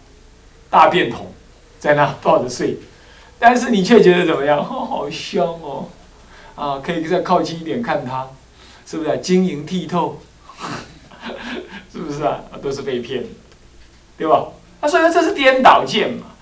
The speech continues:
所以你应该知道，总一切因缘法都是因缘生，都是组合体。心也是，我已经解释过了，对不对？赞哦！所以怎么样？本性是空而怎么样？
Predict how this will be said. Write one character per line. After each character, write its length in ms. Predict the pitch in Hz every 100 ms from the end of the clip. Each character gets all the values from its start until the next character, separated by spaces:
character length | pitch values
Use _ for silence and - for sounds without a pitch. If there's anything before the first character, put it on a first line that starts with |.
| -
所 120 | 294
以 60 | 311
你 100 | 240
应 80 |
该 200 | 302 302
知 120 | 285 294
道， 160 | 285
总 380 | - 453 160 170
一 80 | 202
切 160 | 277 233
因 200 | 233 226
缘 240 | 185 196
法 280 | 180 120 -
都 140 | 180 180
是 100 | 185
因 180 | 170 165
缘 180 | 123 123
生， 240 | 123 117 - - - - -
都 120 | 240
是 60 | 226
组 240 | - 127
合 220 | - 120
体。 200 | 143 - - - _
心 380 | - - 175 180
也 180 | 151 -
是， 260 | - 170 - 123
我 100 | 123
已 60 |
经 80 | 123
解 180 | 117 92
释 160 | - 117
过 240 | 117 101
了， 60 | -
对 80 | 127
不 60 | 135
对？ 180 | 143 - - - - - - _ - - - - - -
赞 280 | 262 - 233
哦！ 220 | 226 - - _ _ -
所 200 | - 285
以 120 | 233
怎 260 | - - 208
么 60 |
样？ 300 | 277 - - - - _ _ _ _ -
本 280 | 226 208 185
性 320 | - 320 226
是 180 | 196 254
空 580 | - 202 277 277 - -
而 120 | 151 180
怎 80 |
么 80 | 170
样？ 220 | 202 -